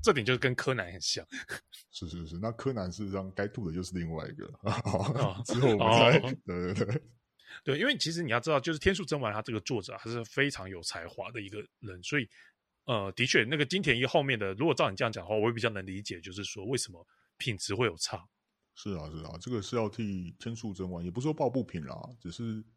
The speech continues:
Speaker 2: 我觉得大家要先理解，就是他为什么会两部会有这样的差别，应该要先这样讲，嗯。
Speaker 1: 对，好，这边可以跟那个就是接触过金田一的朋友，因为我相信听我们的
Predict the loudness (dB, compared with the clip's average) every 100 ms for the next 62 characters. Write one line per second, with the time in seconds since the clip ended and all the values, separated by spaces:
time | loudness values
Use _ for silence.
0 | _ -10 -8 -2 -2 -2 -2 -4 -4 -4
1 | -4 -6 -6 -6 -8 -8 -8 -8 -6 -4
2 | -2 -4 -6 -10 -16 -20 _ -6 -6 -6
3 | -10 -16 _ _ _ -12 -8 -8 -6 -2
4 | 0 0 -2 -4 -4 -6 -8 -8 -10 -12
5 | -12 -14 -10 -8 -8 -8 -10 -10 -12 -12
6 | -18 -20 -20 _ -16 -16 _ _ _ _
7 | _ -14 -14 _ _ _ _ -12 -2 0
8 | 2 2 0 -2 -2 -4 -4 -2 -4 -6
9 | -8 -8 -8 -8 -8 -2 -2 -2 -4 -6
10 | -6 -8 -10 -10 -10 -10 -8 -6 -4 0
11 | 0 2 -2 -2 -2 -2 -2 -4 -6 -6